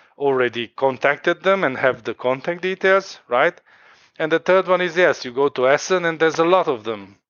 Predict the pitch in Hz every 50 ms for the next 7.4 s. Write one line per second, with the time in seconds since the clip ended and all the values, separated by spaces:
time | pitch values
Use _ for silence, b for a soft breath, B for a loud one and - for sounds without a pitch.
0 | _ 117 113 113 113 110 101 101 117 120 127 131 127 123 117 120 117 117 117 113
1 | 120 113 120 123 - - 120 120 120 110 - - 131 139 143 143 - - 160 147
2 | 156 156 151 156 151 135 - - 143 139 139 135 127 135 139 127 143 143 143 143
3 | 131 143 131 117 - - 143 135 123 117 107 - - 143 131 127 120 - 123 113
4 | 110 107 107 110 101 - 101 98 - - - 139 135 135 135 135 127 - B B
5 | B B B B B B B - 120 120 135 143 156 160 156 - - 170 165 156
6 | 139 151 147 139 143 139 151 139 - 147 131 - 151 143 139 - - 147 147 139
7 | - 139 123 - 131 127 123